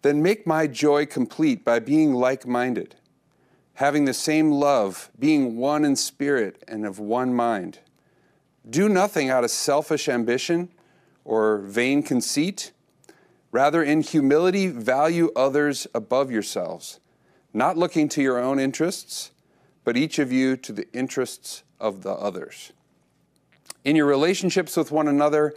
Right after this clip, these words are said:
have the same mindset as Christ Jesus." And here's where the poem begins.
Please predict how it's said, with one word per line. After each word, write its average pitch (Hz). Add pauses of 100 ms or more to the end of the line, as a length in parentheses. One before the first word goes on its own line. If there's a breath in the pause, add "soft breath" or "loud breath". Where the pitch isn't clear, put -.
(300 loud breath)
have 151
the 139
same 170
mindset 147 (480 soft breath)
as 117
Christ 117
Jesus." 92
And 95
here's 120
where 104
the -
poem 95
begins. 82